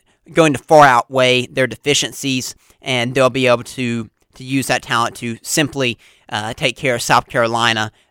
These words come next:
this weekend at home. So I like the Aggies. And then Georgia at Florida, of course, the neutral site game in Jacksonville, Florida, Georgia, Georgia, Florida, depending on what side of the rivalry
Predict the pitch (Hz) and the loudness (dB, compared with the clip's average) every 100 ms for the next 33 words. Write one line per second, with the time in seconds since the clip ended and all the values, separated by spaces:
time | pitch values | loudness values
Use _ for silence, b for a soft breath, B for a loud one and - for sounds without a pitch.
0 | _ 135 127 135 127 139 127 120 107 131 | _ -6 -4 -4 -6 -4 -4 -4 -4 -2
1 | 120 117 - 135 139 127 127 131 117 113 | -2 -2 0 4 4 2 -4 -2 -2 -2
2 | 113 - - _ _ _ _ _ _ b | -8 -16 -18 _ _ _ _ _ _ b
3 | b - 160 147 - 170 202 202 196 190 | b -6 -4 -4 0 6 6 6 6 6
4 | 180 B - - 143 160 - - 151 156 | 4 B -18 -6 0 0 0 0 8 8
5 | 151 151 147 135 - 143 - 139 143 151 | 10 8 4 -2 -2 -2 -2 -4 -2 -4
6 | 143 147 139 143 143 135 139 127 b b | 0 4 4 2 0 0 0 -4 b b
7 | - 139 143 131 156 135 - - 143 131 | -2 0 0 2 4 4 2 -2 -4 0
8 | 143 135 135 - b - 147 143 131 143 | 4 6 4 0 b 4 6 6 4 2
9 | 139 135 135 147 139 131 - 139 131 131 | 2 2 -2 0 -2 -4 0 4 6 4
10 | 127 135 127 123 127 - - 127 123 117 | 0 -4 -2 0 0 -2 0 2 2 0
11 | b b - 127 127 127 127 139 147 139 | b b -2 -2 -2 0 4 4 2 0
12 | 131 131 | 0 0